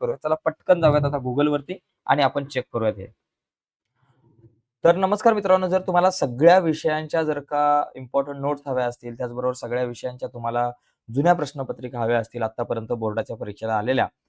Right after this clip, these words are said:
तर तुम्हाला Google-ला जाऊन फक्त टाइप करायचंय जुन्या प्रश्नपत्रिका, ओके? जुन्या प्रश्नपत्रिका असं टाइप करायचंय. जुन्या प्रश्नपत्रिका ज्यावेळेस तुम्ही टाइप कराल, त्यावेळेस तुम्हाला इथे बघा, अ, क्रिएटिव्ह मॅथ्स मराठी ही वेबसाइट तुम्हाला इथे दिसेल. यावरती आपल्याला जुन्या प्रश्नपत्रिकांवर क्लिक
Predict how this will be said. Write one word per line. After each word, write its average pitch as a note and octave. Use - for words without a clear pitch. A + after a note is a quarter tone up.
तर E3
तुम्हाला G3
Google-ला F3+
जाऊन F#3
फक्त F3
टाइप C#3
करायचंय C3
जुन्या C#3
प्रश्नपत्रिका, -
ओके? D#3+
जुन्या D#3+
प्रश्नपत्रिका C#3
असं B2
टाइप A2
करायचंय. G#2
जुन्या D#3
प्रश्नपत्रिका F3
ज्यावेळेस E3
तुम्ही D#3+
टाइप C3+
कराल, G#2+
त्यावेळेस C#3+
तुम्हाला D3
इथे C#3+
बघा, A#2
अ, A#2+
क्रिएटिव्ह C#3
मॅथ्स B2+
मराठी A#2+
ही B2
वेबसाइट A#2
तुम्हाला A2
इथे G#2+
दिसेल. G#2
यावरती A2+
आपल्याला B2
जुन्या G#2+
प्रश्नपत्रिकांवर G#2+
क्लिक G#2